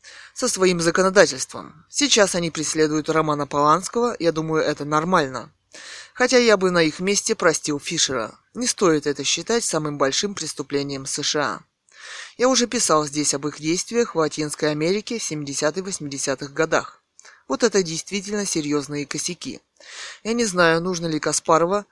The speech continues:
Каспарову высказываться по вопросу об обвинении против Фишера. По-моему, у нас есть более серьезные проблемы внутри страны.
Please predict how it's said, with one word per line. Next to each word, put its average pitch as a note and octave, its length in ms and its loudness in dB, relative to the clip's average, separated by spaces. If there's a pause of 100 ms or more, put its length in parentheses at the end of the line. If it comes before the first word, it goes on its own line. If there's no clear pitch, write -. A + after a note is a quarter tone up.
(500)
Каспарову G#3+ 640 4
высказываться F3 840 0
по E3 220 0
вопросу D#3+ 460 0
об D3+ 120 2
обвинении D#3 680 0
против D3+ 300 -6
Фишера. B2+ 520 -4 (380)
По-моему, A#3 460 2
у G#3 80 0
нас E3 220 0
есть D3+ 220 -4
более F#3+ 300 0
серьезные D3+ 540 -2
проблемы D3 500 0
внутри D3 380 -8
страны. D#3+ 520 -4